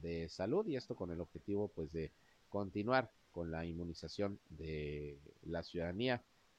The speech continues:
contra el covid diecinueve. La vacuna Abdala,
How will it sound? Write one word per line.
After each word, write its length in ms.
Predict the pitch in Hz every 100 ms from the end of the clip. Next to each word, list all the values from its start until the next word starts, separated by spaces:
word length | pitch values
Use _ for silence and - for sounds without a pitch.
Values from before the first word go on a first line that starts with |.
| -
contra 320 | 95 101 98
el 80 | 95
covid 260 | - 82 85 -
diecinueve. 840 | 82 87 80 - 82 113 123 98 - - _ -
La 140 | 90
vacuna 480 | 90 - 113 117 107
Abdala, 720 | - 90 95 135 131 156